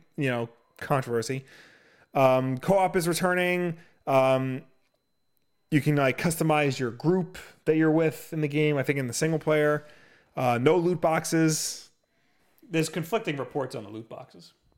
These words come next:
Speaker 1: Uh, f-
Speaker 2: They say, s-, Kotaku said that they, E A told them there'd be no loot boxes, but
Speaker 1: Yeah.
Speaker 2: then an-, another E A representative said that, um, they would only be cosmetic.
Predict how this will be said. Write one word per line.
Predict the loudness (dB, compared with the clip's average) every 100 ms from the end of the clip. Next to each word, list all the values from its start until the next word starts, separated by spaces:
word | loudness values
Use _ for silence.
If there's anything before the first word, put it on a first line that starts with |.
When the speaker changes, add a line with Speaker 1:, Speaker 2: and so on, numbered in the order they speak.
| _ _ _ _ -4
Speaker 1:
Uh, | 0 2 4 4 0
f- | -4 -16 -20 -6
Speaker 2:
They | -2 -2
say, | 2 2 2 0 -6
s-, | -16 -16 -18 -20 -20 -20 -20 -10
Kotaku | -8 0 0 0 -4
said | -4 -2 0
that | 0 -2
they, | -2 0 0 -4 -14 -18 _ -20 _ -20 -20 -16 -16 -20 _ -20 -20 -18 -10
E | -2 0
A | 2 0
told | -2 0 2
them | 0 -2
there'd | -2 -4
be |
no | -2 -2
loot | 0 -2
boxes, | -4 -6 -8 2
but | 4
Speaker 1:
Yeah. | 4
Speaker 2:
then | 2 -4
an-, | -6 -4
another | -4 -4 -4
E | -2 -2
A |
representative | -2 -4 -6 -6 -6 -8 -8
said | -4 -4 0
that, | 0 0 -4 -12 _ _ _ -2
um, | 0 0 -2 -4
they |
would | -6 -4
only | -6 -6
be | -8
cosmetic. | -10 -10 -8 -8 -8